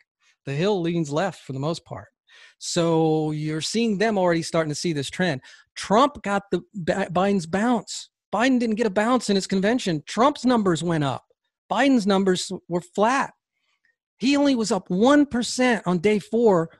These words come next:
over day three. He gave the speech. He was the party's nominee. On day four, their ratings only went up less than one percent over day three, where you had Obama and Kamala Harris.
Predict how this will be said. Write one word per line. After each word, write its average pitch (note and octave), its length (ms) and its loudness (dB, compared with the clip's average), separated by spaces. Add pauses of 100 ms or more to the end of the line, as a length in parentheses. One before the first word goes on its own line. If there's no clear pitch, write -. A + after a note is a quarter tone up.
over F#3 160 2
day F3+ 260 -2
three. G3 380 0
He B3+ 260 0
gave G#3+ 300 -2
the F#3 60 -2
speech. G3 340 -4
He B3 160 4
was B3 240 -2
the F#3+ 80 -6
party's G3+ 420 0
nominee. F#3 540 2 (200)
On F3+ 120 2
day A#3+ 260 2
four, A3+ 580 2 (1120)
their A#3 160 4
ratings A#3+ 540 2
only B3+ 280 4
went A3+ 180 2
up G3 260 -2
less G#3+ 360 0
than F3+ 240 0
one A3 400 2 (100)
percent G3+ 640 -2 (100)
over E3+ 200 0
day F3+ 280 -2
three, G#3+ 400 -2
where D3 100 0
you D3+ 60 -2
had D3+ 100 -4
Obama F3 480 0 (380)
and C#3+ 80 -6
Kamala E3 340 0
Harris. F#3+ 640 -4